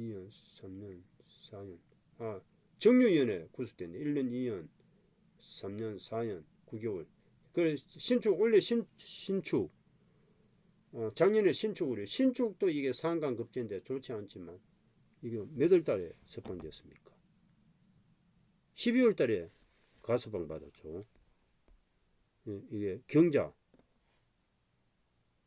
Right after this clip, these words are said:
재성 때, 기유, 경-, 경자, 이게 이제 재성운에, 수운에, 어, 석방이 있다는 거예요. 신축은 이 축토가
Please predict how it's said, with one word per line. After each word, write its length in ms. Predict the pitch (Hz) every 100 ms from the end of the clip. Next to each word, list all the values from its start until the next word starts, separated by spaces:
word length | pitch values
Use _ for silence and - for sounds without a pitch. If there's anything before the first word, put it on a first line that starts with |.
| _ 107 -
재성 440 | - 170 - 117
때, 260 | 82 82 78 _ _ _ _ _ -
기유, 580 | 202 208 220 180 85 - _ _
경-, 320 | - 151 147
경자, 460 | - 151 135 107 85
이게 260 | 170 120 107
이제 200 | 90 87
재성운에, 760 | - 196 202 170 113 92 80 -
수운에, 600 | - 190 202 196 151 127 - - _ _ _ _ _ _ _ _ _ _ _ _
어, 60 | 117 104 113
석방이 460 | - 135 143 117
있다는 260 | 95 80 78
거예요. 160 | 76 - - - - - - - - - _ _ _ _ _ _ _ _ _ _ _ _ _ _ _
신축은 560 | - 254 247 226 175 135
이 160 | 131 123
축토가 680 | - 202 220 202 151 101